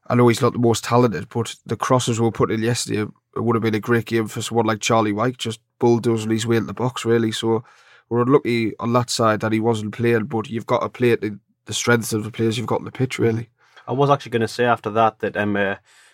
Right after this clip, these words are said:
Speaker 2: one thing I was saying, um, at, at the game yesterday to my dad, that when I was watching those crosses, I was like, "You know what? I think if you had someone of Charlie Wyke sort of,
Speaker 1: Yeah.
Speaker 2: like, style of play and stature, then you, you could."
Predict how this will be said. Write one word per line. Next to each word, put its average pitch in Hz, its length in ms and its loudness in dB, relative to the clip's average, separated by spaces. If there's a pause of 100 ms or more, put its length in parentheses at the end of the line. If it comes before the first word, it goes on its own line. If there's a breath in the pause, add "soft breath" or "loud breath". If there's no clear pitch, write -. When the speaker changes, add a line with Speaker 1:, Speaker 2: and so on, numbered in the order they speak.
(180 soft breath)
Speaker 2:
one 123 220 2
thing 117 200 0
I 110 40 2
was 110 140 0
saying, 107 460 0 (120)
um, 107 300 -2
at, 104 180 -14
at 110 120 -10
the 120 80 -4
game 110 180 0
yesterday 113 300 -2
to 113 60 -12
my 104 120 -4
dad, 113 360 0
that 107 200 -8
when 113 160 2
I 110 60 4
was 110 120 -2
watching 120 260 -2
those 110 140 -2
crosses, 117 380 -6
I 113 80 4
was 104 120 -2
like, 107 180 -2
"You 113 60 -8
know 117 140 2
what? 110 180 2
I 101 40 -8
think 117 220 -6
if 113 80 -12
you 117 60 -8
had 117 180 0
someone 113 560 0 (600)
of 110 260 2
Charlie 113 360 2
Wyke 110 320 0
sort 110 160 -6
of, 113 60 0
Speaker 1:
Yeah. 110 60 2
Speaker 2:
like, 104 280 -4
style 117 320 2
of 107 100 -6
play 113 220 0
and 107 120 -4
stature, 117 500 -2
then 101 180 -6
you, 104 240 -6
you 104 80 -8
could." 110 340 2